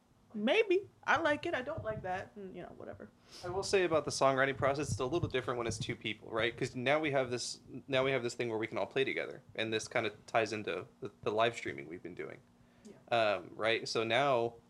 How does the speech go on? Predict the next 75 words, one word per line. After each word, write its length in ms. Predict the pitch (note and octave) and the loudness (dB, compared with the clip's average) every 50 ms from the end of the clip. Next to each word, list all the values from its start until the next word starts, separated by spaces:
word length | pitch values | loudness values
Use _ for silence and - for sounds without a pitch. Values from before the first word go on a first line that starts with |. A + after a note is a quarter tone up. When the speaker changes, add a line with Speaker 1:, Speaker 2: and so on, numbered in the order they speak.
| _ - | _ -8
Speaker 2:
it's 160 | - B2+ - | -6 -6 -4
different 360 | - - B2+ A#2+ - B2 G#2 G#2 | -2 0 -2 0 0 -2 -4 -4
because, 260 | A2 G#2+ A#2+ A2 G#2+ | -4 -4 -2 -2 0
like, 180 | G2 F#2+ G2 - | 0 -2 -2 -4
m-, 120 | B2+ B2+ C#3+ | -8 -8 -6
me 220 | D3 C3+ D3 D#3 | -4 -2 0 0
and 100 | D3 C3 | 0 0
Gabe 220 | B2+ C#3 C#3+ C3+ B2+ | 0 0 0 0 -2
used 160 | A#2 - - | -4 -4 -4
to 80 | A2+ A2 | -2 0
write, 320 | B2 C3 B2+ A#2+ - A#2+ | 2 2 2 0 -2 -2
we'd 180 | A#2 B2 B2 A#2 | -2 -2 -2 2
write 260 | A#2 A#2+ A#2 - G2+ | 2 2 2 2 0
one 360 | G#2+ A2 A2+ A#2 A#2+ A#2+ A#2 | -2 0 2 2 2 2 0
at 180 | F2+ G#2 G#2+ - | 0 0 0 0
a 40 | |
time. 480 | - - - - A2 F2+ C#2+ - - - - - _ _ - _ _ _ _ _ - - _ _ | -4 -6 -2 0 0 0 0 -4 -8 -16 -20 -20 _ _ -20 _ _ _ _ _ -20 -20 _ _
Gabe 200 | - A2+ A2+ A2 | 0 2 2 2
would 120 | A2+ A2+ - | 2 0 -2
come 180 | - B2 A#2 | -2 -2 -2
up 100 | A2+ A2+ | -2 -2
with 120 | - A#2+ G#2+ | -4 -4 -6
a 40 | A2 | -6
thing, 420 | - - A#2+ A2+ A2+ A2 B2+ C#3 - - - - _ - - - - - | -4 0 0 0 0 -2 -4 -6 -10 -12 -18 -20 _ -20 -20 -16 -8 -6
he 80 | A#2 | -6
would 80 | G#2 - | -4 -4
send 180 | - A2 G#2+ | -4 -4 -4
it 80 | A2 G#2+ | -4 -6
to 60 | - A2+ | -6 -4
me, 140 | A2 G#2+ | 0 2
I 100 | G2+ A2+ | 4 4
would 160 | B2 A#2 G#2 - | 4 4 2 0
come 180 | - G#2 G2+ | -2 -2 -2
up 100 | G2+ - | -2 -4
with 100 | G2 F#2+ G2 | -4 -4 -4
a 40 | |
thing, 260 | G2 - G#2 G#2 G#2 G2+ | -4 -4 -2 -2 -2 -2
I'd 120 | G2+ - | -4 -2
send 180 | - A2 G2+ G2+ | -2 -2 -2 -2
it 100 | G2+ - | -2 0
back 180 | G2 G2+ - - | 0 0 0 -2
to 60 | G#2+ | -8
him, 220 | G2+ - B2+ B2 A#2 | -6 -4 -2 -2 -2
he'd 120 | G#2 - | -4 -4
come 160 | - B2 G#2+ | -4 -2 -2
up 120 | G2+ G2+ - | -2 -2 -4
with 140 | G#2+ G2+ | -6 -6
a 40 | G2+ | -8
thing. 260 | - - F#2+ - G2+ - - - - - - - - - - - | -8 -8 -8 -8 -8 -8 -10 -12 -14 -12 -10 -10 -10 -8 -4 0
Um, 500 | A#2 A2+ G#2+ G2+ G2 B1+ - - - - - - | 2 2 2 2 0 -2 -6 -8 -10 -10 -4 0
but 200 | C3 A#2 - A#2+ | 2 2 2 2
now 240 | A#2 A#2+ D3 F3+ G3+ | 2 2 4 4 4
that 100 | F#3 D#3 | 4 4
we 100 | C#3+ C#3 | 4 4
have 120 | C3+ B2 | 4 4
at 100 | A#2 F#2+ | 2 0
least 240 | G#2+ C#3 F3 - - | 0 -2 -2 -2 -2
three 160 | - C3 A2 | -2 -4 -4
people, 420 | G#2+ - C#3+ F3 F#3+ - A2+ E2 G2 | -2 -2 -4 -4 -2 0 0 0 0
we 100 | A#2+ D3 | 0 -2
can 120 | - - E3+ | 0 0 0
all 120 | E3+ D#3+ | 2 2
sit 320 | - - - - E3 - - | 0 0 0 0 0 0 -2
together. 560 | - C3 G#2+ A2+ C3+ C#3 F2 G2 A#2+ D3+ - - | -4 -2 2 2 4 4 4 0 -2 -2 -4 -4
I'll 120 | - - | -4 -2
be 120 | - - - | -2 -2 -2
at 120 | A#2 - | -4 -4
the 60 | C3 | -4
drums, 360 | B2 A#2 G#2+ G#2+ A#2+ C3 - | 0 0 2 2 0 -2 -6
Gabe 200 | - - G2+ G2+ | -4 -2 -2 -2
will 80 | G2 G2+ | 0 0
be 140 | G#2 G#2+ A2+ | 0 0 0
at 100 | A#2 - | 0 -2
the 60 | C3 | -6
piano, 440 | - - - A2+ A2 A2 A#2+ C3+ | -8 -4 -2 0 0 0 0 -2